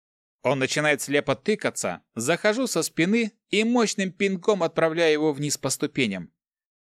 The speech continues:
Он катится, подпрыгивая с милым сердцу жестяным перезвоном, теряя по дороге фрагменты тела брони.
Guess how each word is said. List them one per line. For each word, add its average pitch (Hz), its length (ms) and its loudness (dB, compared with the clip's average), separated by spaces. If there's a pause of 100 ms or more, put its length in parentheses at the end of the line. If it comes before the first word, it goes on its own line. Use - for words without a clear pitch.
(240)
Он 147 220 2
катится, 156 680 0
подпрыгивая 165 840 0
с - 120 -6
милым 170 300 0
сердцу 170 480 0
жестяным 151 460 -2
перезвоном, 156 880 0
теряя 139 340 4
по 127 140 -2
дороге 143 380 0
фрагменты 147 640 -2
тела 123 340 0
брони. 120 500 -2